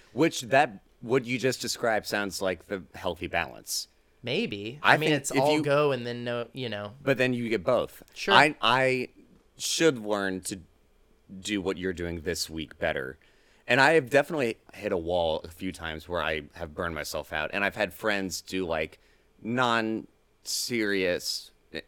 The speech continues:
Speaker 1: interventions with me.
Speaker 2: Yeah.
Speaker 1: Of, like, "You
Speaker 2: You
Speaker 1: have
Speaker 2: need
Speaker 1: to
Speaker 2: to chill.
Speaker 1: stop." Yeah. So I've definitely hit the wall. And so I should learn how to do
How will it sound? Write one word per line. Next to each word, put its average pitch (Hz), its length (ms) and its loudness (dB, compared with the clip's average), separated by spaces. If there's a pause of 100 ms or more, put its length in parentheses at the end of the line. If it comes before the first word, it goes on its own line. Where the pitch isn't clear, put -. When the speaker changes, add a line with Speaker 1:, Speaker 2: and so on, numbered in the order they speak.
(160)
Speaker 1:
interventions 82 640 -4
with 80 140 -14
me. 73 320 -6
Speaker 2:
Yeah. 156 360 -4
Speaker 1:
Of, 80 140 -8
like, 76 280 -4
"You 92 140 -12
Speaker 2:
You 87 320 -8
Speaker 1:
have 85 200 -2
Speaker 2:
need 147 100 -4
Speaker 1:
to 82 60 -6
Speaker 2:
to 73 40 -8
chill. 165 220 0
Speaker 1:
stop." - 340 -6
Yeah. 71 280 -4 (840)
So 170 140 8
I've 170 140 10
definitely 175 320 6
hit 139 100 2
the 123 80 0
wall. 104 340 6
And 110 140 -2
so 127 100 2
I 107 120 4
should 123 420 0
learn 92 380 -2
how 90 180 -2
to 85 140 -4
do 82 640 -4